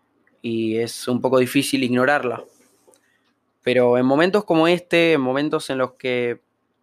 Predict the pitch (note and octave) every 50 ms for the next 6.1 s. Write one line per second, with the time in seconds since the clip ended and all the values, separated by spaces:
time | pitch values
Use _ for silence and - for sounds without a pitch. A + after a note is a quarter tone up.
0 | _ _ _ _ _ _ _ - C3+ D3+ D#3+ D#3+ D#3+ D3 D3+ D#3+ E3+ E3+ - -
1 | E3+ D#3+ D#3 C#3+ C3+ B2+ A#2+ A#2+ B2 - - - C#3+ D3 C#3+ D3 D3 D3+ D3+ D3
2 | D3 - - C3+ C3+ C3+ B2+ - C3+ C#3 C3 B2+ - - D3 D3 C#3+ - C#3+ C3+
3 | C#3+ C#3+ - _ _ _ _ _ _ _ _ _ _ _ _ _ _ _ _ _
4 | _ _ _ _ _ - - - D3+ D#3 E3 E3+ E3+ E3+ D#3+ C#3+ C3 A#2 C3 C#3
5 | C#3+ D3 D3 D3 C#3+ C3+ B2+ B2+ B2 B2 B2+ C3+ C3+ C3+ C3 B2+ B2 A#2+ A#2 A2
6 | G#2+ G#2+